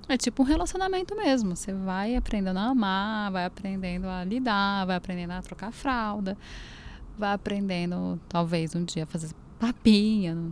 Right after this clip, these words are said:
não cheguei ainda nessa fase. Mas é, é a mesma coisa. E eu continuo tão imatura quanto eu era antes, eu continuo com os mesmos pensamentos, eu continuo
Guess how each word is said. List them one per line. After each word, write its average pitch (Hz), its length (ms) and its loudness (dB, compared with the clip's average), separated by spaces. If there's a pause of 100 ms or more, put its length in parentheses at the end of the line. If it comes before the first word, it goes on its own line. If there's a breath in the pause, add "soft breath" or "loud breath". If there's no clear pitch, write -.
(140)
não 165 80 -2
cheguei 165 320 -2
ainda 160 140 0
nessa 170 260 -2
fase. 190 320 0 (840 soft breath)
Mas 220 720 2 (380)
é, 453 340 4
é 370 140 2
a 415 40 -4
mesma 427 300 -2
coisa. 339 480 4
E 196 120 0
eu 226 100 4
continuo 285 520 4 (340)
tão 320 140 6
imatura 285 480 2
quanto 208 240 0
eu 196 40 2
era 180 120 0
antes, 175 400 0
eu 214 80 -4
continuo 208 300 -4
com 208 120 -8
os 196 140 -4
mesmos 254 300 2
pensamentos, 202 920 -4
eu 208 100 -6
continuo 208 1120 -2